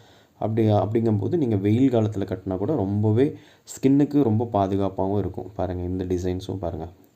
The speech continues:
Full and full எம்ப்ராய்டர்ட் ஒர்க்குங்க. எவ்வளோ பிரம்மாண்டமா இருக்குன்றதை நீங்க பார்க்கணும். எவ்வளோ நீட்டான ஒர்க் பண்ணியிருக்காங்க அப்படின்றதையும் நீங்க பாருங்க. So, இந்த மாதிரிலாம் வந்து ஒரு கம்மியான ரேஞ்சில் கிடைக்குது அப்படிங்கும்போது யாருமே மிஸ் பண்ண மாட்டாங்க.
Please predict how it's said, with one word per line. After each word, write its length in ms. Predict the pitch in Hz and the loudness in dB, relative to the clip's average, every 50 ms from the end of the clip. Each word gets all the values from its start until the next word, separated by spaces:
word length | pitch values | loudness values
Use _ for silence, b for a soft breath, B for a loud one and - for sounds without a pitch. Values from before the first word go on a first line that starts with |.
| - - - - | -20 -20 -8 -2
Full 100 | 139 151 | 0 2
and 120 | 160 165 156 | 2 2 0
full 120 | - 143 117 98 101 | -2 0 2 2 2
எம்ப்ராய்டர்ட் 320 | 104 113 117 117 107 92 | 4 4 4 4 2 0
ஒர்க்குங்க. 380 | 90 85 85 - 82 85 85 - b b b b b b b b b b b b b _ | -2 -4 -6 -8 -8 -8 -10 -10 b b b b b b b b b b b b b _
எவ்வளோ 260 | - 98 107 123 135 120 101 | -10 -6 -4 -2 -2 -2 -4
பிரம்மாண்டமா 640 | - 90 90 98 107 117 117 120 117 120 117 107 101 | -4 -4 -2 0 2 2 2 0 0 0 0 0 -2
இருக்குன்றதை 440 | 95 - 95 98 90 90 92 101 139 | -2 -4 -6 -6 -4 -4 -4 -2 -2
நீங்க 200 | 135 104 95 87 | -2 -2 -4 -4
பார்க்கணும். 440 | 90 90 85 82 - - 90 80 - | -4 -6 -8 -8 -8 -10 -12 -12 -10
எவ்வளோ 280 | - 92 92 101 101 104 | -10 -8 -4 0 0 2
நீட்டான 680 | 104 104 107 113 120 127 123 - - 117 117 123 117 98 | 2 4 2 2 2 0 -2 0 2 2 4 2 2 2
ஒர்க் 280 | 95 95 95 95 - - | 2 0 -2 -2 -4 -6
பண்ணியிருக்காங்க 500 | 87 87 80 87 - 82 85 87 87 85 | -6 -6 -6 -6 -6 -6 -6 -4 -4 -4
அப்படின்றதையும் 440 | 82 82 80 82 98 101 92 - 127 | -4 -6 -8 -8 -10 -10 -10 -6 -6
நீங்க 200 | 117 92 87 80 | -4 -6 -6 -8
பாருங்க. 380 | - - 82 80 82 87 - b b b b b b b b b b b b _ | -8 -8 -8 -8 -8 -10 -12 b b b b b b b b b b b b _
So, 180 | - - 151 | -2 2 2
இந்த 140 | 143 135 143 | 4 4 4
மாதிரிலாம் 400 | 147 147 147 147 151 151 160 165 | 4 4 4 4 4 4 4 4
வந்து 280 | 160 147 147 156 165 147 | 4 4 2 2 4 4
ஒரு 440 | 131 120 117 110 113 110 104 107 - - | 4 4 4 4 4 2 0 -2 -6 -10
கம்மியான 880 | - - - 120 120 120 127 131 131 127 127 123 120 120 120 123 123 | -12 -4 -2 0 0 0 0 0 0 2 2 2 2 2 0 0 0
ரேஞ்சில் 440 | 113 110 110 113 113 113 113 110 113 | 0 2 2 2 0 0 0 -2 0
கிடைக்குது 480 | 107 107 104 104 104 104 104 104 107 104 | 0 2 0 0 0 0 -2 0 0 0
அப்படிங்கும்போது 540 | 98 101 98 98 98 95 98 95 95 98 127 | 0 0 0 -2 -2 -2 -2 -2 -2 -2 -2
யாருமே 500 | 135 113 95 92 95 98 101 104 110 107 | -2 -2 0 0 -2 -2 -2 -2 0 0
மிஸ் 240 | 98 95 90 - | 0 -2 -4 -4
பண்ண 180 | - 92 95 95 | -6 -6 -4 -4
மாட்டாங்க. 400 | 92 90 87 90 92 95 123 139 | -4 -6 -6 -6 -8 -8 -8 -6